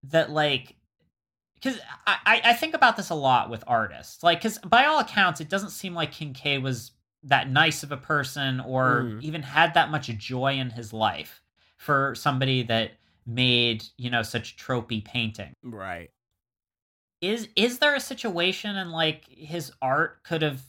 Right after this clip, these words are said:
Speaker 1: saved him that, like so many other artists, he could have made something better than himself? Because, you know, we, we live in this world where we are now reckoning with the fact that there are so many people that made great art who were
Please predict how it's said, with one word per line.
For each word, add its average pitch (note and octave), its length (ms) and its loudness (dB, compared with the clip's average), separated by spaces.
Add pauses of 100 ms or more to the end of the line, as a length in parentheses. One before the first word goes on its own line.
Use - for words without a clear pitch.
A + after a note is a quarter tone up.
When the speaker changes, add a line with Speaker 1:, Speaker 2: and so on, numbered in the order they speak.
Speaker 1:
saved C#3 480 0
him D#3+ 280 -4
that, C3+ 200 -4 (480)
like D3 200 4
so D#3+ 240 -2
many D#3+ 240 0
other C#3+ 240 4
artists, D#3 340 0
he D3+ 100 -12
could D#3+ 180 -8
have C3+ 120 -6
made C3 340 -2
something C#3 480 -4
better B2+ 280 0
than C3 180 -6
himself? B2+ 600 -4
Because, D3 360 -6 (360)
you E4 80 0
know, C4 100 4
we, A#3+ 180 -2
we A#3 120 -4
live E4 220 0
in C#4+ 80 -8
this A3 200 -4
world D#3 300 2
where B2+ 500 2
we C3+ 440 -6
are A#2+ 680 2
now D3+ 520 2 (160)
reckoning C3+ 400 0
with B2 140 -6
the B2+ 60 -8
fact A#2 360 2
that A#2 120 -8
there C3 140 2
are A#2+ 100 2
so D#3 260 -10
many D#3+ 280 -4
people B2+ 600 -4
that A#2 260 0
made B2+ 420 0
great A#2+ 340 -4
art A2 440 -6
who B2 120 -6
were A2 320 -6